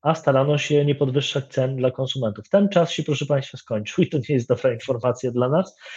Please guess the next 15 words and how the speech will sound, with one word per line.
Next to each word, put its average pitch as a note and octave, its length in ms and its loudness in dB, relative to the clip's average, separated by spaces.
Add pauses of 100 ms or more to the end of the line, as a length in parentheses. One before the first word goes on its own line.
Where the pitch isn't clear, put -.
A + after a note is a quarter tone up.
(260)
dlatego D#3+ 320 4
że D#3 300 4 (100)
krajowa E3+ 400 4
energetyka C#3 480 -4
nie C#3 120 -2
jest C3 140 -2
w - 40 -20
stanie B2+ 180 -4
już A#2+ 120 -8
tych - 120 -20
kosztów - 340 -14
ponosić. - 640 -14
Doszliśmy B2 380 -6
do A#2 100 0
ściany A#2+ 500 -2